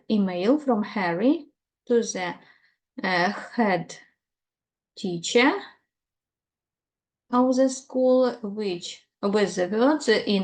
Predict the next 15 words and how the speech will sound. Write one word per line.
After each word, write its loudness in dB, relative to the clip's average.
exercise -8
one 2
and -2
exercise -8
two. -8
Так, -6
потрібно 2
нам -2
доповнити -4
статтю, 0
так, 0
словами -2
із -6
попередніх -8
вправ. -4